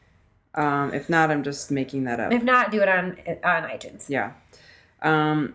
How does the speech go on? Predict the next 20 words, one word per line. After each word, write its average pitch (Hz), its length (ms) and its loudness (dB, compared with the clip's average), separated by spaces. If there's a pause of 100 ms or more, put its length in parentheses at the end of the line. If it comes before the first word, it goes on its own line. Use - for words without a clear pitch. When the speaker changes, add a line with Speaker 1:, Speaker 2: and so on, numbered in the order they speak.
Speaker 1:
I 139 60 4
have 156 100 0
to 180 80 -6
pull 160 160 -4
this 151 180 -6
up 139 140 -4
again, 127 260 -4
so 131 140 -10
just 139 200 -8
say 139 140 -4
one 135 140 -4
more 139 160 -4
thing. 127 280 -8
Let's 143 160 -8
see. 135 360 -4
Do 151 80 -2
we 151 80 2
need 151 500 0 (140)
any? 139 480 0
Oh, 160 260 2